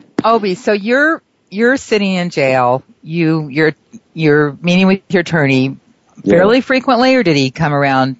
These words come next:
Speaker 1: I mean, how often did you see him?
Speaker 2: Oh, he, he came very frequently. And, and that, that's another reason why it came such a surprise to me, because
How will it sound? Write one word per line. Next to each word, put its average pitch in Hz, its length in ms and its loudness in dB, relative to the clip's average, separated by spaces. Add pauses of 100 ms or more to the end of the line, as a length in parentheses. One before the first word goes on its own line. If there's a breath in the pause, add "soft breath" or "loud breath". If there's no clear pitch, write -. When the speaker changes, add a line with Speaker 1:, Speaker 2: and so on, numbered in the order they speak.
(160)
Speaker 1:
I 151 80 -6
mean, 139 160 -2
how 160 200 0
often 156 240 -2
did 131 120 -10
you 135 80 -6
see 135 240 0
him? 104 240 -2 (280)
Speaker 2:
Oh, 135 180 2
he, 117 140 2 (920)
he 160 120 4
came 180 360 4
very 165 260 4
frequently. 113 640 -2 (180)
And, 123 480 2
and 135 200 4 (120)
that, 139 220 4
that's 139 240 2
another 139 260 4
reason 123 260 4
why 117 260 2
it 104 180 0
came 123 240 2
such 120 180 0
a 107 100 -2
surprise 113 560 -2
to 107 60 -4
me, 101 200 0
because 95 580 -2